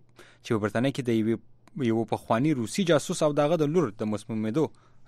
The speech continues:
راپورټ، راپورټ، راپورټونو وروسته دغسې اقدامات اخیستل پیل شوي دي. د روسیې د بهرنیو چارو د وزارت ویاندې ماریا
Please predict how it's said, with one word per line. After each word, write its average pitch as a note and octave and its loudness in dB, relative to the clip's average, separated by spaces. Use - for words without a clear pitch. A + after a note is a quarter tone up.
راپورټ، A#2 -4
راپورټ، - -8
راپورټونو A#2+ -2
وروسته A#2 -10
دغسې G#2 -8
اقدامات G2 -6
اخیستل - -8
پیل F#2+ -6
شوي F#2+ -6
دي. F#2 -8
د B2+ 2
روسیې C3 -2
د C#3+ 2
بهرنیو C#3+ 2
چارو C#3 2
د C3 -2
وزارت A#2+ 0
ویاندې A#2 0
ماریا A#2 0